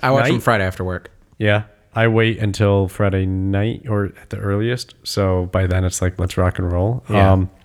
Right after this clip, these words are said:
Speaker 2: I feel like I watch WandaVision, or I started watching WandaVision for the Marvel part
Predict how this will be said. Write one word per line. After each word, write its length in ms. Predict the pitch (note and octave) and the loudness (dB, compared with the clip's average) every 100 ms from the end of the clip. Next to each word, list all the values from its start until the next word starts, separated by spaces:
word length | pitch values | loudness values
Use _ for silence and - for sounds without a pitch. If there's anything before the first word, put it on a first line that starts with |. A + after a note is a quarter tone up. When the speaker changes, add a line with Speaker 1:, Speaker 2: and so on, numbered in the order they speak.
| - - - - - - - - - | -16 -16 -16 -20 -20 -20 -20 -16 -4
Speaker 2:
I 140 | D3 | -4
feel 260 | - A3+ C#4 | -2 0 0
like 180 | C#4 A#3 | 0 0
I 120 | G3 | 0
watch 360 | D3+ D3 - | 2 0 -2
WandaVision, 880 | A#2+ A#2 A#2 A2 G2 F#2+ F2+ F2 F2 - _ _ _ _ _ _ _ _ _ _ _ _ - - | 0 0 2 0 0 0 0 -4 -6 -10 _ _ _ _ _ _ _ _ _ _ _ _ -20 -4
or 120 | D3 C#3+ | 0 2
I 100 | C3 | 0
started 360 | - F3+ D3 | 0 0 0
watching 320 | A#2 A2 G#2+ G2+ | 2 0 2 0
WandaVision 520 | F#2 F2+ F2+ F2+ F2 | 2 0 0 -2 -4
for 80 | F#2 | -2
the 80 | F#2 | 2
Marvel 380 | G2 G2+ F#2 | 2 2 0
part 300 | F2+ F2 - | -4 -6 -8